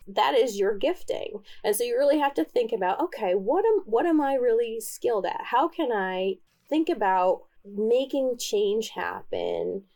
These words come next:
in a way that's really sustainable and is natural to what, whatever your,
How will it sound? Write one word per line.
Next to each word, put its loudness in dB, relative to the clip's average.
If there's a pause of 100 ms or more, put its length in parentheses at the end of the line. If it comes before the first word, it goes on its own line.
(180)
in 4
a 4
way 2
that's -4
really 0
sustainable 0 (320)
and 2
is 4
natural -4
to -2
what, 0
whatever 0
your, -2